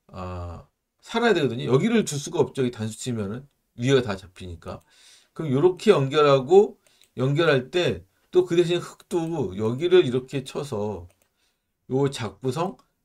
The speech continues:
귀사리를 다 했거든요. 백은 연결해서 두터워졌고 흑은 귀사리를 했고, 그러면 이제 다음에 백이 요 한 점을 잡으면서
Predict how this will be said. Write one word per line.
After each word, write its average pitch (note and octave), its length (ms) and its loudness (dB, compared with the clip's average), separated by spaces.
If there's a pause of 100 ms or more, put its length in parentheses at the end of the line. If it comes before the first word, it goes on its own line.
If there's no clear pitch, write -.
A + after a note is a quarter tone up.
귀사리를 F#3 540 4
다 D3 80 2
했거든요. C#3+ 600 -2 (920)
백은 E3 280 2
연결해서 C#3 460 2
두터워졌고 A#2+ 800 -4 (380)
흑은 F#3 180 2
귀사리를 A#2+ 560 -2
했고, E2 380 -14 (480)
그러면 F#3+ 320 4
이제 F3+ 80 6
다음에 C#3 340 0
백이 B2 440 0
요 G#2+ 100 0
한 A#2+ 160 0
점을 A#2+ 200 -4
잡으면서 G2 800 -8